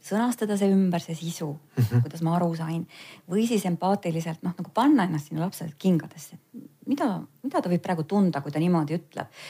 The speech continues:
Speaker 1: Ja proovida see tunne talle tagasi anda. Eks sa aitad tal, teda kuulates, sellel lapsel endal jõuda ka enda sisse ja sügavamale, et ta hakkabki arutlema selle üle. Ja teismelised on selleks juba täiesti võimelised.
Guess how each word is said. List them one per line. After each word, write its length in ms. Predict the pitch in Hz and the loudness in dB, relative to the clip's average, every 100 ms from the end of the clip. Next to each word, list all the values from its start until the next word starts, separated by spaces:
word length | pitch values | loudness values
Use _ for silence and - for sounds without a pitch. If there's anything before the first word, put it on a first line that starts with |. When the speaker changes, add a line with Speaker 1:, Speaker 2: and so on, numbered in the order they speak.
| - 170 | -16 -4
Speaker 1:
Ja 60 | |
proovida 300 | 190 226 185 | 0 2 2
see 100 | 165 | -2
tunne 340 | 151 190 196 151 | 2 4 4 2
talle 160 | 160 | -2
tagasi 340 | 180 160 156 160 | -4 -4 -4 -2
anda. 260 | 160 165 - - - | -2 -4 -14 -20 -12
Eks 140 | 196 - | -12 -6
sa 140 | - - _ _ _ _ | -8 -8 _ _ _ _
aitad 440 | 208 285 320 - 151 _ | 0 0 0 -10 -14 _
tal, 320 | 165 160 156 156 | -4 -4 -4 -10
teda 180 | 170 170 | -6 -8
kuulates, 600 | - 240 254 175 - 160 | -4 0 0 -2 -10 -8
sellel 140 | 160 165 | -4 -2
lapsel 280 | 233 - 175 | -4 -2 2
endal 380 | 247 233 - | 4 4 0
jõuda 380 | 170 214 185 143 147 - _ _ | 0 0 0 -8 -14 -20 _ _
ka 200 | - 175 | -4 0
enda 280 | 214 214 165 | 2 2 0
sisse 520 | - 262 269 - 160 | -2 -2 -2 -4 -2
ja 80 | 156 | -2
sügavamale, 720 | - 285 196 160 156 143 156 - _ _ _ 170 | -2 -2 -2 -2 -4 -6 -10 -16 _ _ _ -14
et 100 | - | -6
ta 80 | |
hakkabki 280 | 180 - - | -8 -6 -2
arutlema 500 | 240 247 - 160 151 | 0 0 -2 -8 -12
selle 280 | 160 160 165 175 | -12 -14 -12 -12
üle. 120 | 180 - _ - | -14 -16 _ -14
Ja 80 | 160 | -4
teismelised 640 | 196 196 185 151 165 - | 2 2 0 -8 -8 -8
on 80 | 156 | -8
selleks 220 | 156 151 | -6 -6
juba 140 | 151 - - | -10 -16 -6
täiesti 440 | 165 160 156 - | -2 -2 -4 -2
võimelised. 540 | 165 160 156 151 - | 0 0 0 -2 -6